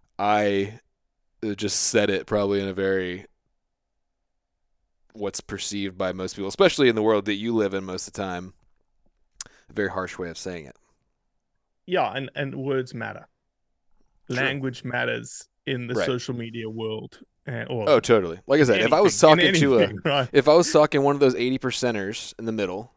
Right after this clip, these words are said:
Speaker 1: or an anti, I wouldn't say, "Yeah, I, I like killing." But in certain contexts, this being one, I'm just not afraid to recognize that as a part of the process. And I don't feel like I have to be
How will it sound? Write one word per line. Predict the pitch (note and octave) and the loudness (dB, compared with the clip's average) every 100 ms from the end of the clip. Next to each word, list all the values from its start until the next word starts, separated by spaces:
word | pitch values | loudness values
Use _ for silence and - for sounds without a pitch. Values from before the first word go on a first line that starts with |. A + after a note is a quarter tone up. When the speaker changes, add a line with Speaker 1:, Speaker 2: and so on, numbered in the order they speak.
| - | -4
Speaker 1:
or | A2+ | -2
an | A2+ | -2
anti, | G2+ G2+ G2 E2 G2+ - _ _ _ _ - | -2 -4 -4 -4 -6 -10 _ _ _ _ 0
I | B2 C3 | 6 8
wouldn't | D#3 C#3+ C3 | 6 4 -2
say, | - D3+ C3 G2+ F2 F#2 - _ _ _ - | 2 4 4 2 -2 -8 -16 _ _ _ -8
"Yeah, | A2+ G2+ | -4 -2
I, | F2+ F#2+ - | -2 -2 -4
I | G2 | -4
like | F#2+ - | -4 -6
killing." | G2 E2+ C2+ _ _ _ _ _ | -12 -12 -14 _ _ _ _ _
But | G2+ G#2 G2 - _ _ _ _ _ - | -6 -2 -2 -6 _ _ _ _ _ -6
in | B2+ | 0
certain | D3+ C#3+ A#2+ | 4 4 4
contexts, | A2+ A2 F#2+ E2 - - | 0 2 -2 -8 -12 -12
this | G#2 G2 | -8 -8
being | - _ F#2+ F#2+ F2 | -8 _ -10 -8 -8
one, | F#2 F#2 F2 - _ _ _ _ - | -8 -8 -10 -14 _ _ _ _ 2
I'm | C3 | 4
just | D#3 D3+ | 4 2
not | B2 | 0
afraid | - A2 | 2 0
to | G2 | 0
recognize | G2 G#2 G2+ F#2 F2+ F2+ F2+ | -2 -4 -8 -10 -8 -8 -6
that | G2+ G2 F#2 - - | -4 -4 -6 -12 -6
as | A#2 G#2+ G2+ C3 - - _ | -2 -2 -2 -6 -10 -12 _
a | G#2 G#2+ | -8 -8
part | - - A#2+ C3 | -10 -2 0 0
of | C3 | -2
the | |
process. | - G2+ F2 - E2+ G2+ - - _ _ A#2+ | -6 -4 -4 -6 -10 -12 -14 -18 _ _ 0
And | |
I | B2+ | 2
don't | C#3+ C3 | 2 2
feel | C3+ | 0
like | A#2+ | 0
I | A2 | 0
have | G2 G#2 G#2+ - | -4 -6 -8 -8
to | G#2 | -10
be | F2+ G2 F#2+ F#2 F2 | -8 -8 -8 -8 -12